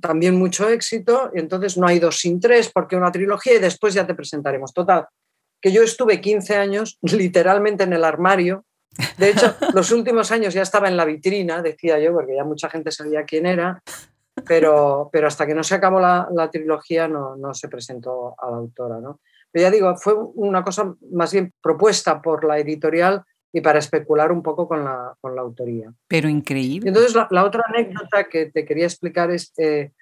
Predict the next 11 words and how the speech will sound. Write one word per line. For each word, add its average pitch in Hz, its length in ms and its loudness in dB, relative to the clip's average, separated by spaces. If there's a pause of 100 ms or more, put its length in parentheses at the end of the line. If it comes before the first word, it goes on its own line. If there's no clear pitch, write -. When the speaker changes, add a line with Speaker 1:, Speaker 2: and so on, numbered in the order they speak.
(280)
Speaker 1:
Culebrón 196 520 4
lésbico 180 540 0
por 147 140 -2
entregas 170 640 -2
era 170 140 0
el 170 100 -2
subtítulo 185 600 -4
de 190 140 -2
la 247 180 2
primera 202 420 2
edición. 135 560 -6